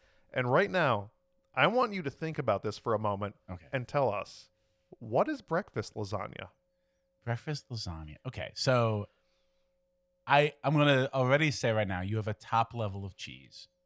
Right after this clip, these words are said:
Speaker 2: Like, a cheese
Speaker 1: Mm-hmm.
Speaker 2: is, and look, cheese is a universal meal food,
Speaker 1: Mm-hmm.
Speaker 2: so cheese works.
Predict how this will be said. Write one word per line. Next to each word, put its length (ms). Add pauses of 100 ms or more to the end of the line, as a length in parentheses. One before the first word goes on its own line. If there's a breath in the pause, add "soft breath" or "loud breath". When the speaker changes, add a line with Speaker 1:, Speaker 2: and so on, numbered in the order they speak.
(280)
Speaker 2:
Like, 120
a 80
cheese 440
Speaker 1:
Mm-hmm. 100
Speaker 2:
is, 140 (320 loud breath)
and 100
look, 120 (160)
cheese 280
is 100
a 40
universal 680
meal 460 (160)
food, 240
Speaker 1:
Mm-hmm. 80 (260)
Speaker 2:
so 320 (220)
cheese 360
works. 500